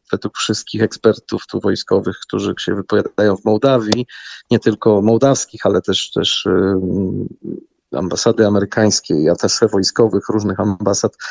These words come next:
nie ma dzisiaj, Rosja dzisiaj nie dysponuje, e,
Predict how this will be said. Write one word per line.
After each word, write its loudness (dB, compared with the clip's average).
nie 8
ma 6
dzisiaj, 2
Rosja 4
dzisiaj 4
nie 8
dysponuje, 4
e, 4